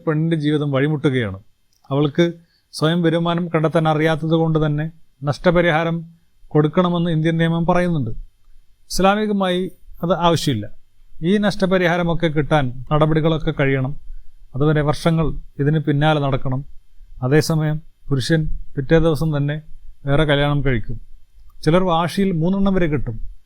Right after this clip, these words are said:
അതും പട്ടാപ്പകൽ ഇന്ത്യൻ നിയമത്തിൻ്റെ സംരക്ഷണയിൽ. ചുരുക്കി പറഞ്ഞാൽ, ഇന്ത്യൻ പുരുഷന് കൂടുതൽ സ്വത്തും നാല് കല്യാണങ്ങളും വിവാഹമോചനത്തിലെ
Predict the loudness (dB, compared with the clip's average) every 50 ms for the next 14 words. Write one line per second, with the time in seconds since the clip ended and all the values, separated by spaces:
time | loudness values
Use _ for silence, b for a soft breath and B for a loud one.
0 | -16 -6 0 2 2 2 2 2 0 0 0 0 0 2 2 0 0 0 -2 -2
1 | -2 -2 0 0 0 0 0 0 -2 -2 -2 -2 -2 -2 -2 -2 0 0 -2 -2
2 | -2 -2 -2 -2 -2 -2 -6 -10 -14 -14 -12 -14 -14 -14 -14 -4 -2 0 0 2
3 | 2 0 2 2 2 2 2 0 0 0 -2 -2 -4 -6 -10 -8 -4 0 2 2
4 | 2 2 0 0 0 0 0 0 0 0 0 0 0 -2 -6 -8 -6 -2 2 2
5 | 4 4 2 2 0 2 0 0 0 0 0 0 0 -2 -4 -2 0 2 2 4
6 | 4 2 2 2 2 2 0 0 0 0 0 0 0 0 0 0 0 2 2 2
7 | 2 2 0 0 0 0 0 0 0 0 0 0 -2 0 0 0 0